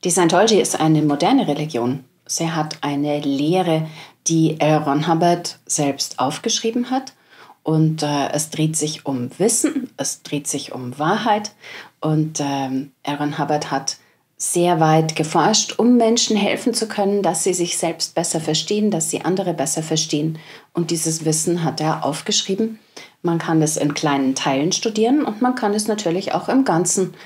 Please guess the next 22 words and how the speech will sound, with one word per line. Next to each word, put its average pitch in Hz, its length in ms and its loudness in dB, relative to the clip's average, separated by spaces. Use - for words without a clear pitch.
als 180 220 0
die 202 100 2
Lehre 165 320 2
der 160 140 2
Scientology 165 560 -2
studieren. 156 680 -4
Die 175 60 -4
Scientology 214 540 2
hat - 360 -4
einen 185 440 0
schrittchenweisen 214 1600 2
Weg, 160 680 2
der 175 260 0
einen 165 320 4
in 233 340 2
Richtung 226 600 0
Freiheit, 180 800 -2
in 185 160 2
Richtung 175 460 -2
mehr 160 220 2
Selbstbestimmung 165 920 0
führt, 170 420 -4